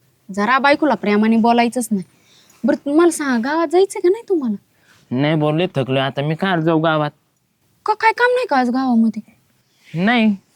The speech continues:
Speaker 1: अहो, काय तर आणाय बिनायचं असं बघा, जरा लक्षात आणा. तुमच्या कधी कधी लक्षात राहत नाही.
Speaker 2: नाही, जाऊ दे, माझ्याकडे पैसे बी नाहीत आज प्यायला.
Speaker 1: मी पिण्याचं म्हणलं का तुम्हाला? मी फक्त म्हणलं गावामध्ये काय आणाय जायचंय का म्हणून. हा?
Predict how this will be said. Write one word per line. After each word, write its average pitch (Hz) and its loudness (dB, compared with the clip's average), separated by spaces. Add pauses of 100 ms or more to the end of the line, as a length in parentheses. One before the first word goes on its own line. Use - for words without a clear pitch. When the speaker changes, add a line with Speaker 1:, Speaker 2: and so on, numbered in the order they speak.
(460)
Speaker 1:
अहो, 202 -4
काय 226 2
तर 220 -2
आणाय 277 0
बिनायचं 269 -2
असं 196 -2
बघा, 233 0
जरा 214 2
लक्षात 240 -2
आणा. 196 -2 (100)
तुमच्या 269 -2
कधी 226 0
कधी 226 2
लक्षात 285 -10
राहत 285 -8
नाही. 180 -8 (880)
Speaker 2:
नाही, 139 0
जाऊ 175 2
दे, 165 -2
माझ्याकडे 165 0
पैसे 165 2
बी 143 2
नाहीत 135 2
आज 101 -12
प्यायला. 107 -6 (1120)
Speaker 1:
मी 330 2
पिण्याचं 392 2
म्हणलं 392 2
का 220 -6
तुम्हाला? 196 -6 (420)
मी 320 2
फक्त - -6
म्हणलं 262 2
गावामध्ये 262 0
काय 277 0
आणाय 262 0
जायचंय 226 0
का 196 -2
म्हणून. 190 -2 (1120)
हा? 349 -6